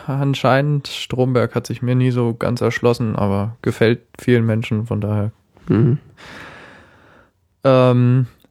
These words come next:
Speaker 1: der spielt den Heiko Schotte. Auch Schotti genannt. <laughs> Das ist großartig. Der, der ist Gebäudereiniger mit Spezialisierung auf Tatortreinigung.
Speaker 2: Mhm.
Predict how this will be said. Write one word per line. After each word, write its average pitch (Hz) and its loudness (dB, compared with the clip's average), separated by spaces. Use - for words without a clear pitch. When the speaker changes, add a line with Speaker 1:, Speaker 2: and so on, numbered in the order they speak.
Speaker 1:
der 123 4
spielt 151 0
den 120 0
Heiko 117 0
Schotte. 190 -2
Auch 110 -6
Schotti 156 -2
genannt. 190 0
<laughs> - -2
Das 214 0
ist - -18
großartig. 127 -2
Der, 131 4
der 120 2
ist 127 -4
Gebäudereiniger 156 2
mit 139 -4
Spezialisierung 127 0
auf 117 -2
Tatortreinigung. 101 -2
Speaker 2:
Mhm. 123 0